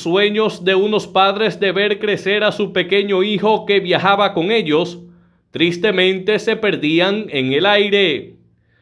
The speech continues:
De su lado, al piloto Luis Alberto Iljuri no le alcanzó el tiempo para renunciar antes de ese fatídico vuelo, como lo había planeado días antes,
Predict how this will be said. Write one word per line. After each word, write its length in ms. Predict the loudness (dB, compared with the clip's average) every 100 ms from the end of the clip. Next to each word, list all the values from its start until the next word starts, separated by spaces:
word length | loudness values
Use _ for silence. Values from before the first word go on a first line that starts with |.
| _ _ _ -4
De 240 | 2 2
su 180 | 2 2
lado, 520 | 4 4 2 -2 -4 -20 _ _ _
al 320 | 0 0 0
piloto 520 | -2 0 2 2 0
Luis 320 | 0 0 -2 -2
Alberto 680 | 0 0 0 0 0 0
Iljuri 720 | 0 0 0 0 0 -4 -8 -18 _ _
no 300 | -8 2 4
le 120 | 4 4
alcanzó 580 | 2 0 -2 0 0
el 120 | -2 -2
tiempo 560 | 0 2 2 0 0
para 240 | 2 2 2
renunciar 720 | 2 0 -2 -2 0 2 2 0
antes 500 | 0 0 0 -2 0
de 200 | 2 2
ese 220 | 2 0
fatídico 640 | 2 0 0 -4 -2 -2
vuelo, 600 | 2 2 4 2 0 -8 -20 _ _ _ -10
como 260 | -4 0
lo 140 | 2 2
había 320 | 2 0 2
planeado 640 | 2 2 2 2 2 0
días 360 | -2 0 0 0
antes, 640 | 0 0 0 0 0 -6